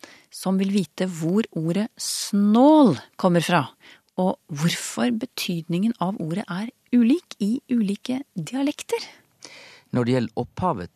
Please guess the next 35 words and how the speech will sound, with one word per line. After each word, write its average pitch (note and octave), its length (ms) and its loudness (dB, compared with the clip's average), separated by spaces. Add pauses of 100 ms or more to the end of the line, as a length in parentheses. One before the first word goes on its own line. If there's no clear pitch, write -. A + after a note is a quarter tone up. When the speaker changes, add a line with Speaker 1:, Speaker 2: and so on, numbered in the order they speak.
Speaker 2:
til E2+ 340 -10 (400)
snål, C3+ 640 -4 (320)
så - 600 -8 (180)
mener G#2 560 -6
ordbøkene G#2 540 -8
at - 100 -14
det E2+ 80 -14
kan F2+ 220 -8 (100)
ha F#2 220 -8 (580)
slektskap - 800 -8
med - 320 -10
å - 220 -10 (260)
snu, F#3+ 560 -2 (1040)
og G#2 400 -2
å G#2+ 160 -4
være G#2+ 240 -2
rask - 460 -6
i G#2 180 -6
snuen A#2 560 -2
kjenner A2 320 -4
vi F#2+ 40 -4
jo F#2 120 -8
som G2 160 -4
uttrykk. C#3+ 460 -8 (460)
Det G2+ 560 -4 (100)
betyr F#2+ 360 -8
at - 100 -14
det - 180 -16
kanskje - 480 -6
også - 400 -8
er - 220 -10
i - 180 -16
slekt - 320 -10
med E2+ 160 -8
tysk - 320 -10